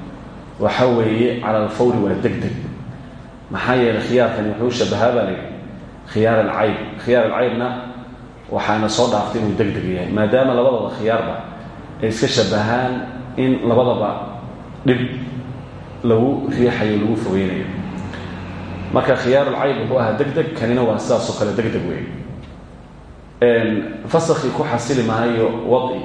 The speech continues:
Haddii maalan addoon ka iibiyey, oo addoontii, ee, markuu ka iibiyey asagoo lacagtii guddoomin, ninkan la sharay,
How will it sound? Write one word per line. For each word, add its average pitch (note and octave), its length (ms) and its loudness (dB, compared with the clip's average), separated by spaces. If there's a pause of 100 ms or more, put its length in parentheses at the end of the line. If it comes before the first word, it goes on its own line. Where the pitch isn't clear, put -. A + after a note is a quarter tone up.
(760)
Haddii G#2+ 220 0
maalan A#2 380 2
addoon C3 220 0
ka C#3 100 -2
iibiyey, G2 760 0 (600)
oo G2 80 2
addoontii, B2+ 1080 0
ee, G#2 400 2
markuu A#2 280 2
ka C#3 120 0
iibiyey A2 300 4
asagoo G#2 360 2
lacagtii F2 380 -2
guddoomin, G2+ 520 2 (400)
ninkan A#2+ 300 2
la F#2+ 80 0
sharay, F2 320 0